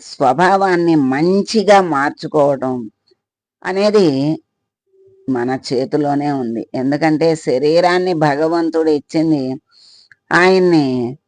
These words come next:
స్తోత్రం చేయటానికి, ఆయన్ని దర్శనం చేయటానికి, ఆయన్ని మనసులో నింపుకోవటానికి, బుద్ధిగా జ్ఞ-, జ్ఞానంతో నడుచుకోవటానికి అన్నిటినీ ఇచ్చాడు. మరి అటువంటి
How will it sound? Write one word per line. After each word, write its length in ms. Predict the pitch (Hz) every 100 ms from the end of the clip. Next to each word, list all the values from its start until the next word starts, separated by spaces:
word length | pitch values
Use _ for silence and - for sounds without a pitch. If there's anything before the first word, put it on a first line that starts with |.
| _ _
స్తోత్రం 640 | - - 110 123 - 185
చేయటానికి, 760 | 190 190 175 160 160 156 - 151
ఆయన్ని 380 | 139 135 131 127
దర్శనం 580 | 110 123 139 160 175 170
చేయటానికి, 680 | 160 139 143 143 139 135
ఆయన్ని 320 | 139 127 127 127
మనసులో 600 | 123 127 147 - 143 160
నింపుకోవటానికి, 1160 | 135 127 131 - 165 165 151 143 135 135 135 - _ _ _ _ -
బుద్ధిగా 640 | 147 160 147 190 180 165
జ్ఞ-, 340 | 156 139 131 135 - _ -
జ్ఞానంతో 680 | 135 131 156 180 180 170 160
నడుచుకోవటానికి 1000 | 135 127 135 160 170 160 151 147 135 143
అన్నిటినీ 640 | 117 180 208 220 214 208
ఇచ్చాడు. 500 | 160 - 175 143 113 101 _ _ _ _ _ -
మరి 220 | 175 170
అటువంటి 640 | 147 147 165 175 165 170